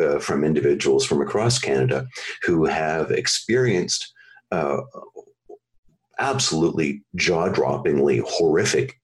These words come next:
uh, litigation experiences in their family law problem. I mean, we're talking about files that have gone on for eight, nine, ten years. Uh, we're talking about, uh, repeated histories of breaches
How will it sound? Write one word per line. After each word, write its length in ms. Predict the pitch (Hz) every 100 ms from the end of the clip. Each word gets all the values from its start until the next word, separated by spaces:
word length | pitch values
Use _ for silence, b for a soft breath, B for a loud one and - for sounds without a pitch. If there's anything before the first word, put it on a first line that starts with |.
| -
uh, 360 | 85 73 73 - - - - _ - -
litigation 1000 | 90 101 101 87 80 - 85 80 78
experiences 960 | 78 - - 82 82 82 80 - 80 - B B B B
in 200 | 92 80
their 420 | 80 85 82 80
family 420 | - - 82 87
law 240 | 73 67 71
problem. 600 | - 78 76 71 73 73 B B
I 60 | 85
mean, 240 | 85 80
we're 140 | 82 73
talking 420 | 85 71 80 78
about 400 | 73 78 76 -
files 540 | - 78 78 78 80
that 100 | 78
have 140 | 76 -
gone 240 | 76 76
on 380 | 73 76 76 73
for 440 | - 76 73 69 -
eight, 280 | 85 78
nine, 320 | 76 80 78 73
ten 380 | - 82 76
years. 520 | 71 82 82 80 - - B B B
Uh, 220 | 85 73
we're 200 | 76 82
talking 420 | 80 76 76 80 71
about, 400 | 69 71 - -
uh, 180 | 78 71
repeated 440 | 76 - 82 73
histories 580 | - 82 - 76 76 -
of 220 | 120 -
breaches 720 | 80 85 85 82 76 71 -